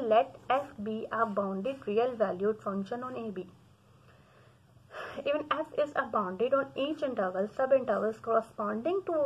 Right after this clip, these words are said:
each partition p। It means कि ए बी में एक partition p हुई हुई है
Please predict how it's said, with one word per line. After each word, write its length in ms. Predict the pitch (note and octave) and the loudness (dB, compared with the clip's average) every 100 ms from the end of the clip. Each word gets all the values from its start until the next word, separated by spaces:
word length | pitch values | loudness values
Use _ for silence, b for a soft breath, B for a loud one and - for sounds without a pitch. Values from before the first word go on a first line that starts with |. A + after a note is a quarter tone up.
| C4+ | 0
each 240 | C#4 - | -4 -2
partition 560 | A#3+ G#3 G3+ G3 G#3+ G3 | 0 0 -2 -8 -10 -10
p। 100 | - - - b b b b - | -10 -12 -18 b b b b -2
It 200 | C#4 C#4+ | -2 -2
means 320 | B3+ C4 F4 | -4 -4 -6
कि 120 | - - | -4 -6
ए 340 | - A#3+ C4+ | -2 -2 -2
बी 180 | C4+ D#4 | -2 -2
में 120 | D#4 | 0
एक 100 | D4+ | 2
partition 520 | A#3 A3+ A#3 A#3 B3+ | 0 2 0 -2 -8
p 160 | A#3+ G#3 | -6 -4
हुई 240 | G#3 A3 A3 | -2 -2 -4
हुई 160 | A#3 | -4
है 180 | C4 F4+ | -2 -2